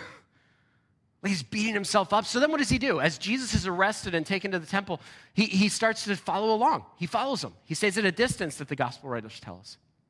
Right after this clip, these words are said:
And then he gets into the courtyard where,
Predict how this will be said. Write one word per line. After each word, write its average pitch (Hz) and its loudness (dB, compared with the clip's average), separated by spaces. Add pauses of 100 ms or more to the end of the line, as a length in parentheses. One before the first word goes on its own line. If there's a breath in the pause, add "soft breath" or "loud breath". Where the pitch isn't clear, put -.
(800 loud breath)
And 190 2
then 285 4
he - 4
gets 269 2
into 226 -2
the 185 0
courtyard 131 -4
where, 143 4